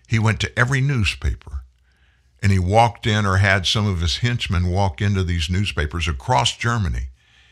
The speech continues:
and he told them, "From this point forward, we will bring you the stories that you will cover, and you will cover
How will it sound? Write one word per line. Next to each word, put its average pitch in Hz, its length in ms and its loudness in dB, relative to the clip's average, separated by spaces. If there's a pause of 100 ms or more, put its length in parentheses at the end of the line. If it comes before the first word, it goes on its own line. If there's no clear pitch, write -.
(280)
and 104 120 4
he 98 100 2
told 104 380 0
them, 73 240 -6 (540)
"From 85 200 -2
this 147 160 2
point 139 320 -2
forward, 76 640 -4 (480)
we 131 240 2
will 117 260 2
bring 127 440 0
you 92 320 2 (260)
the 95 100 2
stories 85 840 0 (100)
that 87 320 -4
you 95 220 0
will 87 360 -2
cover, - 460 -8 (1120)
and 90 160 2
you 110 140 2
will 85 280 0
cover 67 480 -2